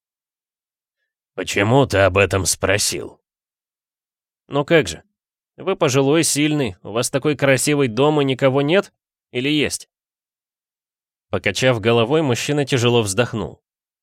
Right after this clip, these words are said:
«Один живу,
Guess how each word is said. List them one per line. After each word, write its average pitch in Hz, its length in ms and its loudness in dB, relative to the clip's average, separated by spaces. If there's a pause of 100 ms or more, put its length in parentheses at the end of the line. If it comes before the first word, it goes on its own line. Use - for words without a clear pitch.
(1500)
«Один 95 560 -2
живу, 92 480 -2